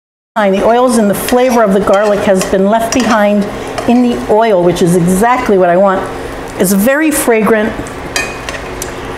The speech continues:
really, really delicious. So I, I've taken it out,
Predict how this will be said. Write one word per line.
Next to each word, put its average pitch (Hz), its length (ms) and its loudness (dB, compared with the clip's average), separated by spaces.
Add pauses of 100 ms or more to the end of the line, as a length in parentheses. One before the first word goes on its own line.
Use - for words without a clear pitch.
(600)
really, 233 320 2
really 202 280 2
delicious. 175 540 2 (1800)
So 294 120 0
I, 269 220 2
I've 269 300 0
taken 370 280 0
it 330 120 0
out, 208 480 0